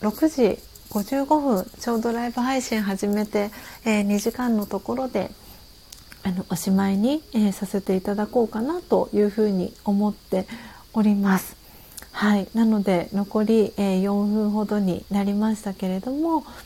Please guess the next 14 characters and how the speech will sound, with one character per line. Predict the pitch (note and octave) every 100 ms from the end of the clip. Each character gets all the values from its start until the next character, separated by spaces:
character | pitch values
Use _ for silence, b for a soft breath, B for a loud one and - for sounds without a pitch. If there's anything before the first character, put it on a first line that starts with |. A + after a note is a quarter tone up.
| B B B -
は | - G#3+ G#3
い。 | G3 G3+
え | G3
ー、 | F#3+
皆 | G3 G#3 G#3+
さ | G3+
ん | F3+
と | F3+
で | F3+ F3+
す | -
ね、 | G#3 G#3+ G#3+ B B B B B
残 | G#3 G3+ G3+
り | G3
の、 | G3 F#3+ F3+